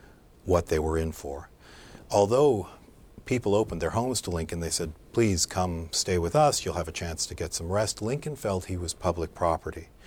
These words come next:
and he needed to stay in public hotels. Whenever he got to a hotel, if, if, if the, he was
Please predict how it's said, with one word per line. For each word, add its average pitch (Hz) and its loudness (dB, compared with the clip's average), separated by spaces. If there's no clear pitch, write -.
and 95 0
he 95 4
needed 120 2
to 98 -4
stay 92 2
in 98 0
public 117 -4
hotels. 92 -4
Whenever 127 4
he 131 -2
got 127 0
to 110 0
a 85 0
hotel, 82 -2
if, - -6
if, - -8
if 87 -6
the, 85 -4
he 95 -2
was 90 0